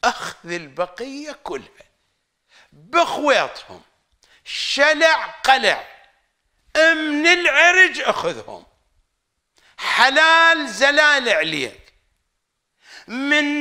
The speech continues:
نعل على أبو خيرهم إذا بهم خير، أخذهم كل. فخل عليا لي إماما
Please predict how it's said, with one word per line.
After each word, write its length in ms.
نعل 540
على 420
أبو 400
خيرهم 760
إذا 340
بهم 360
خير، 360
أخذهم 640
كل. 220
فخل 580
عليا 800
لي 400
إماما 720